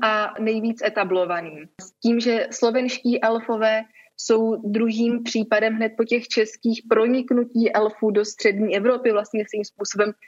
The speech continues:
vaše země byla jedna, jedním z těch průkopníků, kteří potom si troufnu tvrdit, že, že motivovali vznik dalších těch elfích kapitol po dalších zemích v Evropě. Takže určitě gratuluju vám,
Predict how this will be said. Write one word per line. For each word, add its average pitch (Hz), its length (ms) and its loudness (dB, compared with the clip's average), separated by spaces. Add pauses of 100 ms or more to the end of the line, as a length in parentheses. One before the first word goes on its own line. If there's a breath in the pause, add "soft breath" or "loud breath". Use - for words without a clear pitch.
(200 loud breath)
vaše 214 320 2
země 233 220 0
byla 208 180 0
jedna, 208 260 -2 (120)
jedním 214 280 0
z 208 80 -16
těch 220 240 -2
průkopníků, 226 800 0 (380 loud breath)
kteří 240 680 2
potom 233 320 2
si 233 160 -2
troufnu 220 380 0
tvrdit, 208 400 0
že, 214 240 -2
že 214 200 0
motivovali 214 840 0 (100)
vznik 220 360 0 (140)
dalších 220 640 0
těch 214 200 0
elfích 214 340 0 (160)
kapitol 220 560 0 (120)
po 208 220 2
dalších 208 480 0
zemích 220 280 -2
v - 40 -6
Evropě. 220 480 2
Takže 196 220 -2
určitě 214 560 0 (380 loud breath)
gratuluju 220 920 2
vám, 226 400 0